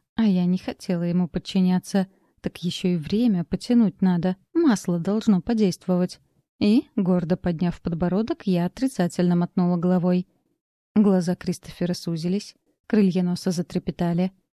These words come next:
Он злился, подскочил и ринулся на меня. "Как смеешь перечить мне?" Замер, нависая надо мной.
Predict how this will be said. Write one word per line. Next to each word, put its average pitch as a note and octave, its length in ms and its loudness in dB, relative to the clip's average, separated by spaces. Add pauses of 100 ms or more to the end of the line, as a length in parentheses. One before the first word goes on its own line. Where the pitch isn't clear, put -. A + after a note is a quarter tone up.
(160)
Он F#3 260 -2
злился, F#3 760 -2 (240)
подскочил G3 800 0
и F3 100 2
ринулся F3+ 600 4
на F3+ 80 2
меня. G#3 320 4 (680)
"Как - 220 -8
смеешь F#3 400 2
перечить B3+ 500 2
мне?" F#3 300 2 (680)
Замер, F3 600 -2 (100)
нависая F3+ 800 2
надо F3+ 300 2
мной. F3+ 420 0